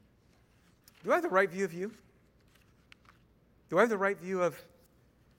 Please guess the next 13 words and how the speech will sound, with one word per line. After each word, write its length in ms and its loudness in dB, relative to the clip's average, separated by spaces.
of 100 -10
the 60 -10
Holy 220 -8
Spirit? 380 -14
Do 80 -6
I 40 4
have 80 0
the 80 -2
right 240 0
view 160 -10
of 80 -16
your 80 -12
Son? 320 -14